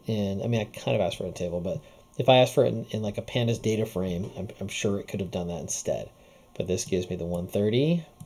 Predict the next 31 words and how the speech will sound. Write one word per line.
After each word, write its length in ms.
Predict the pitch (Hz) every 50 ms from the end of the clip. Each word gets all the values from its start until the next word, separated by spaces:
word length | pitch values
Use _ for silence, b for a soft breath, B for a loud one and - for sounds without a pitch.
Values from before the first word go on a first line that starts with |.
| -
the 140 | - - -
eight 140 | 104 113 117
twelve, 520 | - - 113 110 113 110 113 113 113 -
the 60 | -
two 160 | - - - 104
forty-three. 800 | - - 95 90 87 90 - - 110 113 120 131 139 156 165 165 B B B B B B B B - - -
It 60 | -
adds 220 | 90 90 90 90
up 140 | 101 92 -
to 60 | -
three 240 | - - - 101 98
eighty-one 300 | 95 98 98 92 90 90
twelve, 540 | - - - 107 110 117 131 147 170 175 - - - - - - - -
three 100 | - 95
eighty-one 240 | 92 92 95 95 95
twelve. 460 | 95 - 98 95 98 110 143 - - - - -
And 300 | 107 98 - 98 190 -
let's 140 | - 98
just 220 | - - 110 - -
make 220 | 104 101 - -
sure 320 | - - - - 117 110 113
that 160 | 113 110 104
it 120 | 104 -
didn't 180 | - 104 98 95
hard 300 | 101 120 113 123 135 -
code 160 | 147 139 135
anything 340 | 135 139 143 135 - 143 143
in 140 | 147 143 139
here. 380 | 147 147 147 147 147 147 147 B B B B B B B B B B B - - - - -
And 760 | 95 90 95 95 98 95 92 - 123 127 104 98 98 98 - - - -
yeah, 360 | 98 101 120 147 143 95 -